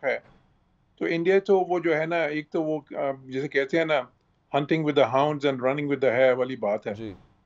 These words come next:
Speaker 1: कि वो दोनों तरफ चलते हैं and they फायदे भी सबसे उठा लेते हैं।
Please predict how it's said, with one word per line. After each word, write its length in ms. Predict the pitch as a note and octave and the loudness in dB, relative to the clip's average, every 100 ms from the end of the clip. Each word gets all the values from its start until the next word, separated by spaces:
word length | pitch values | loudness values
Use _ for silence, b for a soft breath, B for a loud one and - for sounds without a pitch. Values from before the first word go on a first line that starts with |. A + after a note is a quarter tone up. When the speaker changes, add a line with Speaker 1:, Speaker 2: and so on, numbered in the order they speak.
| - | -6
Speaker 1:
कि 100 | C#3+ | -4
वो 200 | C#3 D#3+ | 0 0
दोनों 360 | C#3+ - - | 0 -4 -4
तरफ 120 | D#3+ - | -4 -2
चलते 300 | C3+ B2+ D3+ | -4 -2 -2
हैं 240 | C#3 C#3+ | -2 -4
and 240 | C3+ C3 | -6 -2
they 80 | C#3 C3+ B2+ | -2 0 0
फायदे 220 | A#2+ C#3+ | 0 0
भी 80 | D3+ | -4
सबसे 280 | - - | -6 -2
उठा 240 | D3 A#2+ B2 | -2 2 2
लेते 280 | C#3 C#3 C#3 | 2 -2 -2
हैं। 160 | C3+ | -4